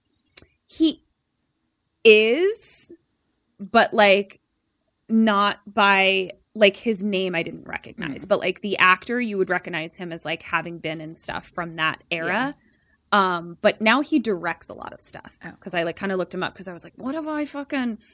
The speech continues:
Speaker 1: then I was like, "Oh, I just know you from everything."
Speaker 2: Right.
Speaker 1: But, like, yeah. So at this point, drunk teacher comes in and, like, grabs the earbuds out of a football player's ear and is like,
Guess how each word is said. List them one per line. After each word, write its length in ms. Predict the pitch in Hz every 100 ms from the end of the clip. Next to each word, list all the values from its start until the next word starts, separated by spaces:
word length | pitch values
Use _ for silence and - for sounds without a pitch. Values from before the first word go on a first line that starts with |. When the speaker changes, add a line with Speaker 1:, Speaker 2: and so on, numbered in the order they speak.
| -
Speaker 1:
then 100 | 202
I 40 |
was 80 | 208
like, 100 | 196 -
"Oh, 100 | 233
I 80 | 208
just 160 | 214
know 80 | 208
you 140 | 190
from 180 | 190 190
everything." 640 | 135 160 170 123 98 98 165
Speaker 2:
Right. 240 | 127 - _ _
Speaker 1:
But, 160 | - -
like, 240 | - - _
yeah. 180 | - - _ _ _ _ _ _ _ _ _ _
So 480 | - 233 208 202 196 _ _ _ _ _ _ _ _ _ -
at 120 | 220
this 180 | 381 -
point, 380 | - 214 190 - _ _ -
drunk 260 | 208 202
teacher 300 | - 285 330
comes 320 | - 214 190
in 220 | 175 170 175
and, 180 | 180
like, 140 | 156 147 _
grabs 640 | - 214 185 233 160 165 -
the 160 | - -
earbuds 580 | 196 185 175 180 165 175
out 160 | 165
of 120 | 160 151
a 240 | 131 165 _ _ _ -
football 320 | 214 190 170
player's 500 | - 180 165 160 -
ear 340 | 202 190 180 175
and 100 | 175
is 160 | 175
like, 260 | 170 160